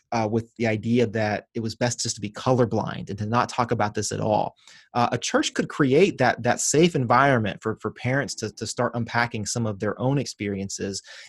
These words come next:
and then to, to start kind of forming, shaping, discipling those same families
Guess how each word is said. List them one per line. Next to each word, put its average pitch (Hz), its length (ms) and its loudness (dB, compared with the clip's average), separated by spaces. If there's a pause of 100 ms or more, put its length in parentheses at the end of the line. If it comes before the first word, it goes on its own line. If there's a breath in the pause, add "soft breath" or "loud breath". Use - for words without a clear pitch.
and 131 260 2
then 143 760 4
to, - 240 -4
to 117 80 -4
start 113 440 -2
kind 110 160 -4
of 101 120 -10 (260)
forming, 120 420 -2
shaping, 110 300 -4
discipling 107 580 -4
those 104 220 -6
same 101 200 -6
families 101 640 -6